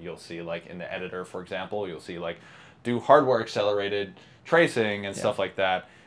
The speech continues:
Speaker 1: Um, so it, it's still in there, but it is a, a fundamentally different,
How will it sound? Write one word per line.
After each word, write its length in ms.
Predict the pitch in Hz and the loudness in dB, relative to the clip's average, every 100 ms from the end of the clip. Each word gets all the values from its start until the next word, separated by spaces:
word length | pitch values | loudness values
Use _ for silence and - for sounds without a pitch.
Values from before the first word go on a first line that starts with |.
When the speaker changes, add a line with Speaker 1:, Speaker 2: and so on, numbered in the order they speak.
| - - | -18 -2
Speaker 1:
Um, 400 | 92 90 90 87 | 0 2 -2 2
so 160 | 127 | 4
it, 280 | 127 123 135 139 | 4 4 0 0
it's 140 | 135 | -2
still 280 | - 160 113 | 4 4 6
in 160 | 104 | 2
there, 220 | 101 98 95 | 0 0 0
but 180 | 101 | 0
it 100 | 98 | 0
is 160 | 104 101 | -2 -2
a, 600 | 95 90 - 95 95 85 | -6 -8 -6 -4 -4 -6
a 80 | 98 | -4
fundamentally 560 | - 123 110 104 95 90 | 2 2 2 -4 -6 -6
different, 580 | 82 92 - 87 85 | -6 -8 -6 -10 -10